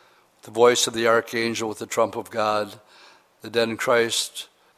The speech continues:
in his best translation, "will have risen first. Then we who are alive and remain," and this is where you have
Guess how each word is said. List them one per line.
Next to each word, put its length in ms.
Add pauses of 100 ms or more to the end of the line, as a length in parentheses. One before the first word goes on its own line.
(640)
in 320
his 280
best 300
translation, 640
"will 180
have 100
risen 320
first. 540 (520)
Then 180
we 220
who 220
are 160
alive 420
and 140
remain," 580 (340)
and 100
this 160
is 120
where 260 (180)
you 120
have 420